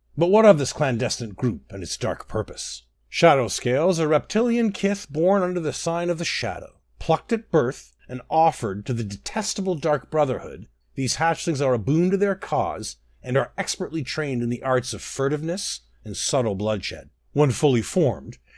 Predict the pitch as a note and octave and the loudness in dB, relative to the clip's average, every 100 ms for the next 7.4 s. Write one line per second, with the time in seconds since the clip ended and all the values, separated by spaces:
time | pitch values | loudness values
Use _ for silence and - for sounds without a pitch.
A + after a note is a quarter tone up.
0 | - C3+ C#3 C3 A#2 A#2 E3 G3+ - B2+ | 0 4 6 4 2 4 4 2 2 0
1 | A2 G#2+ - - - A#2+ - - E2+ G2 | 0 -2 -2 -4 -4 -6 -6 -8 -8 -8
2 | G#2+ - - - C3 - D#3 C3 B2+ D#3+ | -10 -10 -8 -4 -2 -2 -4 -4 0 2
3 | E3 A#2 - - A#2+ - C3 A#2+ - A#2+ | 2 0 -4 -4 -4 -2 -2 -2 -4 -4
4 | A#2 - C2+ - - _ _ A2 C#3+ E3+ | -4 -8 -12 -16 -16 _ _ 0 2 2
5 | E3+ C3+ D3 A#2 D3+ E3 D#3+ D3 C3 - | 0 0 0 0 2 2 2 2 0 -4
6 | - A#2 B2 A#2+ G#2+ A#2+ A#2 G#2+ G2+ - | -6 -6 -4 -6 -4 -6 -4 -6 -6 -8
7 | G2+ F#2 A2 | -8 -6 -6